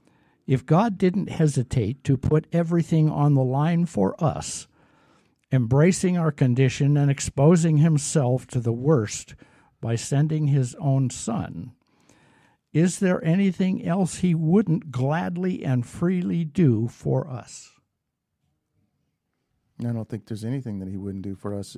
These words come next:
Speaker 2: except for compromise our situation here on earth. That's what he's not willing to do.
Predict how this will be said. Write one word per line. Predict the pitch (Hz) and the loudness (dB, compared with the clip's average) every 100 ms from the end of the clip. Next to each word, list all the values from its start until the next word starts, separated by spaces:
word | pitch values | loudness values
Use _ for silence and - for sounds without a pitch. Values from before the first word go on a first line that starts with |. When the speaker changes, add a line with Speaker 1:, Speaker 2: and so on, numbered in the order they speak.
| - | -16
Speaker 2:
except | 117 - 127 - | -10 -6 -6 -6
for | 127 120 113 - _ _ _ | -4 -4 -4 -10 _ _ _
compromise | - 139 127 120 113 107 110 | -6 -4 -2 -4 -4 -4 -4
our | 113 | -4
situation | 104 123 - 110 104 101 | -4 -8 -6 -6 -6 -8
here | 101 107 | -8 -6
on | 101 | -4
earth. | 110 120 | -4 -2
That's | 104 - | -6 -4
what | 101 | -6
he's | 95 113 | -4 -4
not | 120 131 | -4 -4
willing | 110 101 | -6 -6
to | 98 | -8
do. | 101 101 | -8 -8